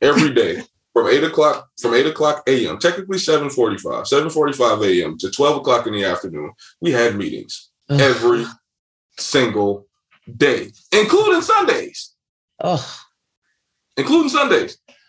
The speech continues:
Speaker 1: I didn't go to the meetings on Sundays because I wasn't finna do that. That's my day. That's my time. Y'all can't have it. I see y'all on Monday. Y'all can holler. Y'all can scream. Y'all can write me up. I don't give a damn. I'm not coming in here on Sunday.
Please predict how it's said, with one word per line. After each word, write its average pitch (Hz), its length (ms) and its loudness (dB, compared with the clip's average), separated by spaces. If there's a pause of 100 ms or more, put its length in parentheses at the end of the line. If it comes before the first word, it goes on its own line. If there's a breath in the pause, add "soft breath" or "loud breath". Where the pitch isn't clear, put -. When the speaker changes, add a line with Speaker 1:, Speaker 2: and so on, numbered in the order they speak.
(260 soft breath)
Speaker 1:
I 277 160 2
didn't 202 140 0
go 233 140 2
to 151 80 -4
the 127 80 -4
meetings 123 220 -4
on 123 100 0
Sundays 170 460 0
because 190 460 0 (760)
I 202 200 2
wasn't 151 220 -2
finna 170 160 0
do 156 80 -2
that. - 920 -6
That's 190 200 2
my 185 200 0
day. 131 380 0 (120)
That's 165 260 2
my 214 200 2
time. 127 400 -2 (120)
Y'all 160 280 2
can't 156 220 -2
have 127 220 0
it. 139 140 -4 (120)
I 127 100 0
see 156 180 -4
y'all 127 240 4
on 120 80 0
Monday. 110 320 -4 (200 soft breath)
Y'all 117 220 2
can 117 100 0
holler. 175 260 4
Y'all 147 160 4
can 123 100 -6
scream. 165 280 -2
Y'all 139 140 2
can 113 80 -4
write 147 220 2
me 151 100 0
up. 156 160 2
I 123 120 0
don't 123 120 -2
give 113 160 -2
a - 20 -10
damn. 104 240 -10 (180 loud breath)
I'm 113 140 0
not 127 180 2
coming 127 220 0
in 117 100 0
here 117 100 0
on 110 80 0
Sunday. 98 340 -4